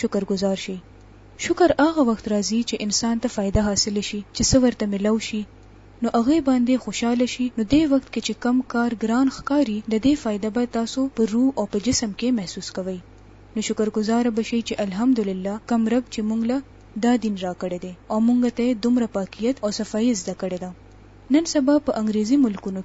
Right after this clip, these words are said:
کې ځای په ځای لیکلي وي چې غسلخانې نه روزئ، نو لاس ووینځئ، او د خوراک نه اول لاس ووینځئ. د دې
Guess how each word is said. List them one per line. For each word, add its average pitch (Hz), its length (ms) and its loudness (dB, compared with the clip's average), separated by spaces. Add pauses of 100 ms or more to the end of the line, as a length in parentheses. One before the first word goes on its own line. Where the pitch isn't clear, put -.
کې 226 320 -4
ځای 277 200 8
په 240 120 0
ځای 233 180 2
لیکلي 247 400 0
وي 208 100 -4 (100)
چې 214 140 -4
غسلخانې 220 580 0 (100)
نه 214 120 0
روزئ، 277 320 2 (120)
نو 208 120 -4
لاس 220 240 2
ووینځئ، 185 480 -8 (600)
او 214 120 -2
د 208 100 0
خوراک 226 380 0
نه 214 160 -4
اول 247 180 2 (320)
لاس 214 220 2
ووینځئ. 190 420 -8 (120)
د 226 120 4
دې 311 80 6